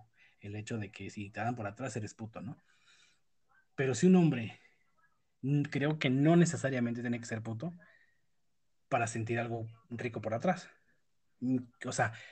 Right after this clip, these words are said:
obviamente no que estés con otro hombre, no, no, no, no, no, sino que a lo mejor estés con tu pareja, que te pueda, porque hay hombres que les gusta que su pareja, pues, les meta un dedo, les meta dos,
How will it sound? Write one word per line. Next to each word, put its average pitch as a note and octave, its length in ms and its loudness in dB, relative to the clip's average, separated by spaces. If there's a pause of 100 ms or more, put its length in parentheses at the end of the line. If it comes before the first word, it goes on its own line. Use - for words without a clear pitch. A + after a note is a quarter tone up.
(180)
obviamente D#3+ 600 4
no C3 340 -2
que C#3 100 -8
estés A2+ 180 -4
con A2+ 160 -6
otro B2 200 -4
hombre, A2+ 340 -4
no, A#2 160 -4
no, A2+ 100 -2
no, A2+ 100 -2
no, A2+ 120 -2
no, A#2 160 -8 (320)
sino A3+ 300 -2
que F#3+ 80 2
a E3 40 4
lo D3+ 60 2
mejor C3+ 300 -2
estés A#2+ 240 -6
con A2+ 140 -4
tu G#2+ 120 -12
pareja, A#2+ 760 -6 (520)
que - 100 -20
te G2 120 -12
pueda, A2+ 420 -4
porque A2 180 -8
hay A#2+ 80 -2
hombres B2 200 -4
que A2 100 -6
les G2+ 120 -6
gusta A2 200 -8
que A2 100 -12
su G#2+ 100 -14
pareja, G#2 360 -8 (320)
pues, G3 120 2
les B2+ 120 2
meta A2 280 -4
un G2+ 120 -8
dedo, B2+ 560 -4
les A2+ 160 -4
meta - 280 -8
dos, A#2 520 -4